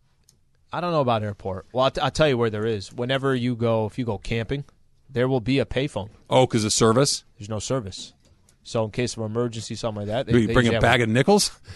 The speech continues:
Speaker 1: <laughs>
Speaker 2: <laughs> You just walk around loading the, the Pac
Speaker 1: I
Speaker 2: Bell
Speaker 1: have a
Speaker 2: payphone up with
Speaker 1: Ziploc
Speaker 2: this?
Speaker 1: of quarters. A Ziploc filled with quarters.
Speaker 2: Rookie's food, your food, water, <laughs> nickels. That's, that's how you get ready for your camping trip.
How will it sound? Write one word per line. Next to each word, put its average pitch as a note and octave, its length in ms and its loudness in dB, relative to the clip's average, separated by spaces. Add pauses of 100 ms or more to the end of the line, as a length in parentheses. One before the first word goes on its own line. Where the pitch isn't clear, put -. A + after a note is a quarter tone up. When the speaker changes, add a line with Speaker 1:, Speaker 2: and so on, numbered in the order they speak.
(140)
Speaker 1:
<laughs> - 840 -4
Speaker 2:
<laughs> - 0 -
You C#4+ 120 8
just D#3 320 4
walk D3 280 6
around D3+ 380 4 (240)
loading E3+ 460 6
the, C#3+ 260 6 (380)
the D#3+ 140 6
Pac - 460 2
Speaker 1:
I C#3+ 40 2
Speaker 2:
Bell E3+ 220 8
Speaker 1:
have - 20 4
a D3 100 6
Speaker 2:
payphone E3+ 400 6
up E3+ 120 6
with E3+ 80 8
Speaker 1:
Ziploc F3+ 80 10
Speaker 2:
this? F#3 120 2
Speaker 1:
of C#3+ 220 -4
quarters. B2+ 540 0 (1080)
A C3 100 -2
Ziploc C3+ 520 2
filled B2+ 220 2
with A#2 100 -2
quarters. G#2 460 0 (540)
Speaker 2:
Rookie's E3 380 4
food, E3 480 8
your C#3+ 220 6
food, C#3+ 480 6
water, C3 560 4
<laughs> - 40 -16
nickels. A#2+ 520 0 (260)
That's, C3+ 340 -2
that's E3+ 160 -6
how D#3 120 2
you C#3+ 100 2
get C3+ 140 0
ready B2+ 180 2
for A#2+ 120 -4
your A2+ 100 0
camping A2+ 380 2
trip. F#2+ 320 0